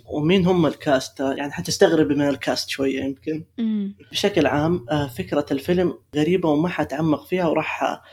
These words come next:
Speaker 1: أترك، آه، للمتابعين إنهم يشوفوه ويتكلموا فيه، لأنه بكل أمانة هذا أحد الأفلام اللي أنت راح تخرج وراح تتجادل فيها مع واحد. لازم لو أنت وفلان تابعتوا هذا الفيلم،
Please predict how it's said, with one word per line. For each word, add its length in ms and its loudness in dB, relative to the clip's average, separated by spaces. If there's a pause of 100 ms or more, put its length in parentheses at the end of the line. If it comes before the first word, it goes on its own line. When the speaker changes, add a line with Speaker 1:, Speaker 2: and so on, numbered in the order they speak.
Speaker 1:
أترك، 600 0
آه، 280 0
للمتابعين 720 2
إنهم 320 2
يشوفوه 380 2
ويتكلموا 440 2
فيه، 120 -2
لأنه 200 2
بكل 240 2
أمانة 300 2
هذا 300 0 (100)
أحد 260 0
الأفلام 560 0 (260)
اللي 800 2 (460)
أنت 200 2
راح 200 2
تخرج 480 0 (840)
وراح 220 2
تتجادل 440 6
فيها 280 4
مع 200 2
واحد. 320 -2
لازم 280 4 (320)
لو 140 6
أنت 240 2
وفلان 640 4
تابعتوا 440 2
هذا 180 4
الفيلم، 360 0